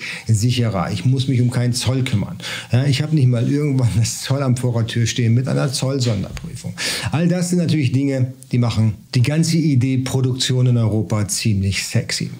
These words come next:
Aber die machen die Idee auch nur deswegen so sexy, weil in China ist es gerade halt mit den schlechten Vorzeichen durch Covid neunzehn, durch lange Lieferzeiten, durch Chinese New Year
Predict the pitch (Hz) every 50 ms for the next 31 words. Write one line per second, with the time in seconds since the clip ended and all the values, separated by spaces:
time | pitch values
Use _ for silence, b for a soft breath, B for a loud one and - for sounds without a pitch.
0 | - 143 139 143 147 160 175 165 165 147 151 156 147 139 123 147 156 147 123 120
1 | 123 127 113 131 139 127 123 135 143 131 123 127 120 - 131 123 123 - - 127
2 | 110 117 123 120 123 123 123 120 - - 143 143 143 131 127 - 120 - - 120
3 | 117 113 - - - 113 107 98 - B B B B B B B B - 120 104
4 | 113 107 - - - 131 123 131 - 135 123 127 - 123 123 123 127 - - 123
5 | 120 87 101 120 110 131 143 131 - - - 143 127 127 127 - 117 123 123 123
6 | 123 - 135 117 107 131 131 131 127 123 123 123 120 117 123 117 - 120 107 -
7 | - 120 117 104 120 113 127 127 123 - - - 135 135 147 160 151 - - 139
8 | 135 127 123 120 127 123